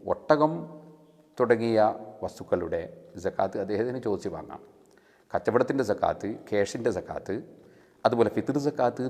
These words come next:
തുടങ്ങിയത് അദ്ദേഹത്തിന് ചോദിച്ച് വാങ്ങാൻ അവകാശമില്ല, ഭരണാധികാരിക്ക് അവകാശമില്ല.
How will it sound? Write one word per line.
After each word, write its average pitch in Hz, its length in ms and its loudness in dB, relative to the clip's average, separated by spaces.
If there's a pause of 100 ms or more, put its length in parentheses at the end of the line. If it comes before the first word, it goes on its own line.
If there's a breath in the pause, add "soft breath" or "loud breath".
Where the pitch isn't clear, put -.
തുടങ്ങിയത് 87 500 -2 (280)
അദ്ദേഹത്തിന് 120 540 2
ചോദിച്ച് 120 280 0
വാങ്ങാൻ 123 240 0
അവകാശമില്ല, 120 480 2 (100)
ഭരണാധികാരിക്ക് 120 600 4
അവകാശമില്ല. 131 480 2